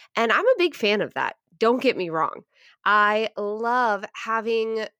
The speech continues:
tangible, measurable goals that I can reach for. I like that I can monitor my progress towards things, and that's really helpful for me. But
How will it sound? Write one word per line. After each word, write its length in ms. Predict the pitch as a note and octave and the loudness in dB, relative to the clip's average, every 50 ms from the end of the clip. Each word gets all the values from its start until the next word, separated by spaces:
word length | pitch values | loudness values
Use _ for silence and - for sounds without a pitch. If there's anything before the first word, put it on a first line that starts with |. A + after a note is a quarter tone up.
| _ _ _ _ _ | _ _ _ _ _
tangible, 1040 | - - - - A#3+ B3 B3+ C4+ C4 C#4+ B3 C#4 C#4 C4+ C4+ C4+ C4+ C4 C4+ C#4 C4+ - | -20 -18 -12 -8 -8 -6 -6 -6 -8 -6 -2 0 2 2 2 2 2 2 0 0 -2 -6
measurable 880 | G3+ F#3 F#3 F#3+ F#3+ G3 G#3+ A#3 A3 B3 C#4 C#4 C#4 B3+ A#3 C4+ B3+ A3+ | -10 -10 -8 -6 -4 -4 -4 -4 -4 -4 -2 -2 -2 -2 -2 -2 -4 -2
goals 600 | F#3 F3+ F3 E3+ F3 F3+ G#3+ C#4 D#4+ D#4+ - - - - | -2 0 0 2 2 0 0 -2 -4 -6 -8 -14 -14 -8
that 240 | - G#3+ G3 F#3+ - | -6 -4 -4 -2 -2
I 460 | F3+ F#3 F#3 F#3+ F#3+ F#3+ F#3+ F#3+ F#3 - | 0 0 2 2 2 0 0 -2 -4 -8
can 400 | - - F#3+ F3+ F3+ F3+ F#3 F3+ - _ _ _ | -10 -8 -6 -6 -6 -6 -6 -8 -10 _ _ _
reach 280 | - F#3 F#3+ F#3 - - | -12 -10 -10 -10 -10 -12
for. 360 | - - D3+ A#2+ D2+ - - _ _ _ _ _ _ _ _ _ _ _ _ - | -8 -6 -6 -4 -6 -6 -10 _ _ _ _ _ _ _ _ _ _ _ _ -2
I 160 | F3+ G#3+ A3+ | -2 0 0
like 340 | G#3+ A3 A3+ C4 - C4+ A3+ | 0 0 0 -2 -2 -4 -4
that 160 | A#3+ A#3+ A3+ | -4 -2 0
I 200 | G#3+ G#3 G#3 G#3+ | 0 0 -2 -2
can 300 | G#3 - A3 G#3 G3 F#3+ | -4 -8 -10 -8 -8 -6
monitor 460 | F#3 F3+ F3 F#3 G3+ G#3 G3+ G3 F#3+ | -4 -2 0 0 0 -2 -2 -4 -4
my 160 | F3 F3 E3 | -4 -4 -6
progress 680 | D#3+ - - F#3 E3+ E3+ E3 - C3 F#2 - F3 - - - | -6 -4 0 0 0 0 0 -4 -6 -8 -8 -8 -12 -16 -20
towards 640 | - - F#3+ F3+ E3+ E3+ E3+ D#3+ D3 - - - - _ _ | -14 -8 -6 -4 -4 -4 -4 -6 -10 -14 -20 -20 -20 _ _
things, 480 | E3 D#3+ D3 - C3+ C#3+ C#3+ - - _ _ - - - _ - | -6 -6 -4 -6 -8 -14 -18 -20 -20 _ _ -20 -20 -20 _ -8
and 120 | F#3 G#3 | -4 -4
that's 180 | A3+ A#3 A#3 C4 | -4 -4 -4 -6
really 220 | D#4 D#4 D4 B3+ | -6 -4 -4 -2
helpful 340 | G#3 A#3+ B3 A#3+ - G#3 F3+ | 0 0 0 0 -2 -4 -6
for 180 | - - E3 | -6 -8 -12
me. 320 | - D#3+ C#3 A2+ E2 - _ _ _ _ _ _ _ _ _ - | -12 -10 -10 -12 -12 -14 _ _ _ _ _ _ _ _ _ -2
But 240 | B3+ B3+ B3+ B3 | -2 0 0 -2